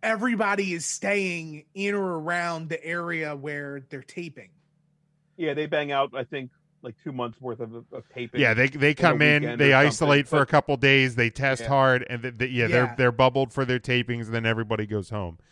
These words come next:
Speaker 3: Um,
Speaker 1: Right.
Speaker 2: I don't
Speaker 1: So
Speaker 2: think R O H ever needs,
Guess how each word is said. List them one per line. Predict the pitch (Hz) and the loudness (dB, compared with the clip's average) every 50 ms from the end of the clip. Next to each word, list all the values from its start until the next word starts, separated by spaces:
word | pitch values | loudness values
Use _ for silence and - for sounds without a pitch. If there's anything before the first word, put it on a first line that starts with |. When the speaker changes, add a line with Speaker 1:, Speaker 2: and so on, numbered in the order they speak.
| _ _ _ _ _ _ _ _ _ - | _ _ _ _ _ _ _ _ _ -4
Speaker 3:
Um, | 113 107 107 98 95 92 90 151 | 0 2 2 2 2 0 0 -2
Speaker 1:
Right. | 185 190 175 151 135 127 _ _ _ _ _ _ _ _ _ _ _ | -4 -6 -6 -6 -8 -14 _ _ _ _ _ _ _ _ _ _ _
Speaker 2:
I | 143 165 208 | -6 -4 -4
don't | 277 311 311 233 | -4 -4 -6 -6
Speaker 1:
So | - - | -4 -4
Speaker 2:
think | 233 196 170 170 | -4 -4 -4 -2
R | 156 165 175 180 | -2 0 2 2
O | 170 170 165 165 | 2 0 0 -4
H | 160 160 - - - - | -6 -6 -8 -12 -10 -6
ever | 156 156 156 175 165 151 | -6 -6 -4 -6 -6 -6
needs, | 143 135 135 143 156 175 165 151 _ | -6 -8 -10 -10 -10 -12 -14 -18 _